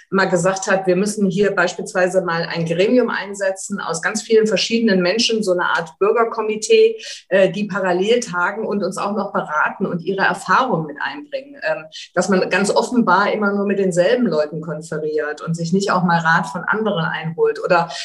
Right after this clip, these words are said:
solche, solche Vorschläge wie Ausgangssperre ab einundzwanzig Uhr nicht mal an irgendwelche Verfassungsrechtler rechtzeitig gibt und sagt, jetzt guckt euch das doch mal bitte an, was sagt ihr denn? Also,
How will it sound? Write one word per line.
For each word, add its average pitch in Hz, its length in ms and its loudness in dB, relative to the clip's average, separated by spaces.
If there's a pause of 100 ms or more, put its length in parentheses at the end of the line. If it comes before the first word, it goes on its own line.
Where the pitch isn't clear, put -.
solche, 175 500 4 (320)
solche 190 280 -2
Vorschläge 214 840 2
wie 180 320 -2
Ausgangssperre 185 680 -2
ab 185 100 2
einundzwanzig 185 720 -4
Uhr 202 140 4
nicht 190 440 0
mal 185 100 0
an 185 120 0
irgendwelche 185 380 -2
Verfassungsrechtler 185 920 -2
rechtzeitig - 720 -2
gibt - 220 -8
und 160 100 -4
sagt, 160 220 -4
jetzt 156 180 -2
guckt 170 200 -6
euch 165 100 0
das 165 180 -4
doch 160 120 -4
mal 160 100 2
bitte - 300 -4
an, 175 160 2
was 160 140 2
sagt - 200 -2
ihr 190 120 -2
denn? 139 200 -2 (500)
Also, 175 340 4